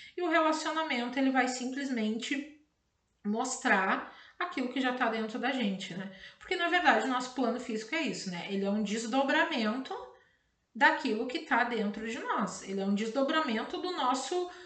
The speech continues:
mundo espiritual, né? Ele é um, o,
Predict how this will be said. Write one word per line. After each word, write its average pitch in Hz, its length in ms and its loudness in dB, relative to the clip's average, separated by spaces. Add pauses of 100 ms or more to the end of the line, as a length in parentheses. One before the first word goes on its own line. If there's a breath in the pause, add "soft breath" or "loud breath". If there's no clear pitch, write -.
(200 loud breath)
mundo 262 360 4
espiritual, 190 880 0
né? 165 260 -8
Ele 190 200 -2
é 175 80 -2
um, 214 220 0
o, 196 440 -2